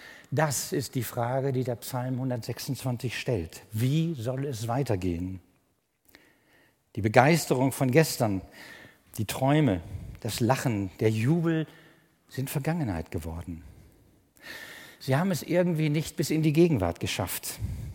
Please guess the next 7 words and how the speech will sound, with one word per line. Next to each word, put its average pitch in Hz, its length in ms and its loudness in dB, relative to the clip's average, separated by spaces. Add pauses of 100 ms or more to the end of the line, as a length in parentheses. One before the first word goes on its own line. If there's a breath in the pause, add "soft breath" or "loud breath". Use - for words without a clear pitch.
(160)
Sie 107 160 -2
sind 131 180 -2
uns 143 400 -6
abhanden 156 460 -6
gekommen. 87 540 -6 (1300)
Und 90 160 -2
nun, 127 340 0